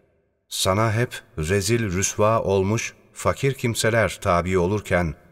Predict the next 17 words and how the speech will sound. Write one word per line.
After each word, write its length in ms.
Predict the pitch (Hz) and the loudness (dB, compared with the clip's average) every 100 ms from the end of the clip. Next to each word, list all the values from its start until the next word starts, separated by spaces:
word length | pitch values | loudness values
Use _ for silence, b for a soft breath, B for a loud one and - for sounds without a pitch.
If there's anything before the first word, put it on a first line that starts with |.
| _ _ - | _ _ -10
biz 380 | 87 120 104 - | -2 -2 -2 -6
sana 360 | - 95 98 82 | -4 0 0 0
hiç 200 | 98 - | -4 -4
iman 400 | 107 92 90 85 | -4 0 0 0
eder 260 | 80 80 117 | 0 -2 0
miyiz?" 480 | 123 76 - - - _ _ _ _ _ _ _ _ | -2 -4 -4 -6 -10 _ _ _ _ _ _ _ _
Nuh 360 | 90 107 131 135 - - | -2 2 2 0 -4 -8
dedi 340 | 78 95 87 | 0 2 2
ki, 300 | - 78 65 - _ _ _ _ _ _ _ - | -4 -8 -8 -12 _ _ _ _ _ _ _ -4
"Onların 560 | 175 113 123 131 135 104 | 0 2 2 2 2 2
ne 80 | |
yaptıklarını 800 | 131 120 - 110 - 95 104 117 | 2 2 0 -2 2 2 2 0
ben 340 | 92 98 101 82 | 0 2 0 0
bilmem. 460 | 82 76 71 64 - _ _ _ _ _ _ _ _ - | -2 -2 -4 -6 -10 _ _ _ _ _ _ _ _ -4
Onların 460 | 87 107 110 123 113 | 0 2 4 4 2
hesabı 600 | 95 - 87 80 101 131 - - _ _ - | 0 0 0 2 2 0 -2 -20 _ _ -2
ancak 580 | 101 107 92 87 - | 0 0 -2 -4 -6